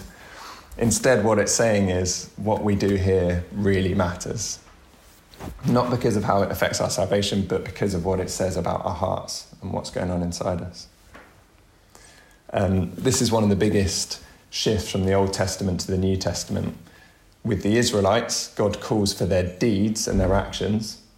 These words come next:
in the hope that it will direct their hearts towards him. Whereas in the New Testament, through Jesus, he calls for our hearts in the hope that it will shape our deeds.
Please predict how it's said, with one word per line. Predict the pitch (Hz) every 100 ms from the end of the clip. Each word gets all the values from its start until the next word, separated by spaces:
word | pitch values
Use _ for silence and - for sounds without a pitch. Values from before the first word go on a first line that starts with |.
| _ - - -
in | - 107
the | 95
hope | 101 104 -
that | 98
it | 92
will | 92
direct | 92 92 90 101 - -
their | 92
hearts | 92 101 90 -
towards | - 92 92 90 -
him. | 98 101 101 - - - _ - -
Whereas | 104 90
in | 101 95
the |
New | 98 113 117
Testament, | - - - 85 85
through | - - 110 98
Jesus, | 104 98 95 87 90 - - -
he | 110
calls | 101 110 95
for | - 98
our | 90
hearts | - 110 107 123 - - - - - - - - -
in | 107
the | 98
hope | 92 - 104 -
that | 101
it | 90
will | 92
shape | 92 98 90 87
our | 87
deeds. | 95 95 92 -